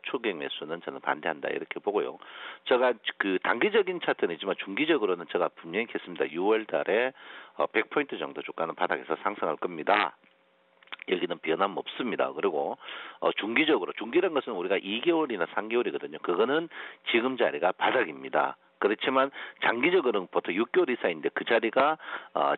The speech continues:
지금 자리가 바닥이냐? 바닥은 절대 아니다. 그 부분을 제가 여러분에게 먼저 말씀을 드리겠습니다. 그래서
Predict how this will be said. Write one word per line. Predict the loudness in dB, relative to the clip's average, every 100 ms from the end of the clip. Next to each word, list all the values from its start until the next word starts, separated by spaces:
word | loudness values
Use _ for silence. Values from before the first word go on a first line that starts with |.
| 2
지금 | 2 4
자리가 | 2 2 0
바닥이냐? | 2 2 0 -6 -4
바닥은 | 0 0 -2
절대 | -6 -2 -2
아니다. | -2 -4 -2 -2 -4 -6
그 | -4
부분을 | -2 -2 -4
제가 | -4 -2 -2
여러분에게 | -2 -6 -6
먼저 | -6 -4
말씀을 | -2 -2 -4 -8
드리겠습니다. | -2 -2 -2 -4 -4
그래서 | -2 -6